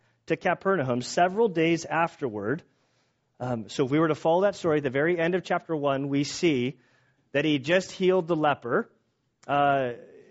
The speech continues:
he's been, he's in Capernaum. It's a couple days ha-, have elapsed. It was heard that he was at home.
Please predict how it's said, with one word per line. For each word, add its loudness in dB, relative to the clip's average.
he's 0
been, 0
he's 0
in 0
Capernaum. 0
It's -2
a -4
couple 2
days 2
ha-, 0
have 0
elapsed. 0
It 4
was 4
heard 4
that 2
he 4
was 2
at 2
home. -2